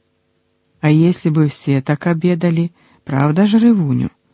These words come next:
Юрко впав на стілець. «Тобі привіт від Марини Волкової. Йшла з одним чорнявим парубком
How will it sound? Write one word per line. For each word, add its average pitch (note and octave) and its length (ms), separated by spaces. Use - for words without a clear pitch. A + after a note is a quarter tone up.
Юрко D3+ 400
впав C3+ 320
на C3+ 120
стілець. - 540
«Тобі C4 220
привіт A3+ 580
від F#3 220
Марини F3+ 460
Волкової. C3+ 800
Йшла E3 360
з D3 80
одним D3 360
чорнявим C#3 760
парубком C3+ 720